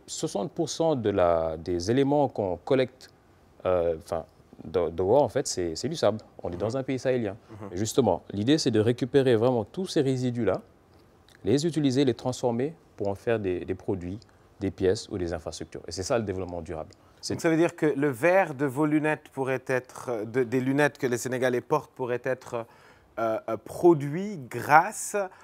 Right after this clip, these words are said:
Speaker 2: au sable que l'on veut chasser de chez nous tous les jours
Speaker 1: Exactement.
Speaker 2: et que l'on met dans les déchets.
Speaker 1: C'est ça, exactement.
Speaker 2: Donc une industrie pourrait être créée
Speaker 1: C'est
Speaker 2: autour
Speaker 1: ça,
Speaker 2: de
Speaker 1: c'est
Speaker 2: ça.
Speaker 1: ça. Après, il faut réfléchir sur la faisabilité technique.
Speaker 2: Mhm.
Speaker 1: Donc ça, c'est-à-dire que c'est une, justement, c'est là où, euh,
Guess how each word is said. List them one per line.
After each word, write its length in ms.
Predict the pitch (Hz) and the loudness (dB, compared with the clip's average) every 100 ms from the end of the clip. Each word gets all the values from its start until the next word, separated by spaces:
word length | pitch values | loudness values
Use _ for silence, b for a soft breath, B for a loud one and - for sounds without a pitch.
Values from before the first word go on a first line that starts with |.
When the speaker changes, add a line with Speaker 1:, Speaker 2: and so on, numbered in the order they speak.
| B B 139 | B B 2
Speaker 2:
au 120 | 135 | 2
sable 640 | - 196 196 185 170 151 139 | 8 12 12 10 6 4 4
que 180 | - | 6
l'on 280 | 160 151 147 | 8 8 6
veut 280 | 131 117 185 | 4 8 10
chasser 340 | - 156 185 151 | 10 8 8 4
de 80 | |
chez 200 | 139 143 | 2 0
nous 160 | 143 185 | 0 0
tous 120 | 151 | 0
les 180 | 139 135 | 0 2
jours 180 | 139 190 | 4 4
Speaker 1:
Exactement. 540 | 208 110 - 107 101 | 2 0 -2 0 0
Speaker 2:
et 80 | - | 0
que 80 | 156 | 2
l'on 140 | 143 | 4
met 160 | 143 170 | 4 4
dans 140 | 160 | 4
les 120 | 147 131 | 4 2
déchets. 380 | 127 - 101 - | 0 0 -6 -8
Speaker 1:
C'est 140 | - 113 | -12 -4
ça, 180 | 92 | -2
exactement. 480 | - 101 117 120 104 | -2 0 0 2 0
Speaker 2:
Donc 160 | 139 156 | 0 4
une 120 | 156 | 6
industrie 480 | 170 165 - - 185 | 6 4 0 -4 -4
pourrait 260 | 160 151 151 | -2 -2 0
être 260 | 143 147 | -2 -4
créée 200 | - 151 | -4 -2
Speaker 1:
C'est 40 | 143 | 0
Speaker 2:
autour 80 | |
Speaker 1:
ça, 180 | 131 87 | 2 2
Speaker 2:
de 60 | 123 | 2
Speaker 1:
c'est 120 | 117 | 0
Speaker 2:
ça. 60 | 101 | 0
Speaker 1:
ça. 140 | 87 | 0
Après, 240 | 113 - 123 | 0 2 2
il 20 | |
faut 100 | 127 | 2
réfléchir 360 | 123 120 139 | 0 0 -2
sur 120 | - 107 | 2 4
la 80 | |
faisabilité 580 | 98 113 113 110 110 107 | 4 2 2 2 -2 -4
technique. 520 | - 110 - 190 - 139 | -2 -2 -2 -4 -6 -10
Speaker 2:
Mhm. 240 | 135 160 | -10 -10
Speaker 1:
Donc 140 | - | -6
ça, 160 | - 104 | 2 2
c'est-à-dire 480 | - 101 104 107 104 | 2 4 4 4 0
que 80 | - | -2
c'est 120 | 104 | -2
une, 300 | 101 95 95 B B B | 0 0 -2 B B B
justement, 340 | 110 139 123 104 | 0 4 4 2
c'est 140 | 120 | 4
là 140 | 135 | 6
où, 180 | 160 139 | 8 8
euh, 200 | 120 110 | 8 8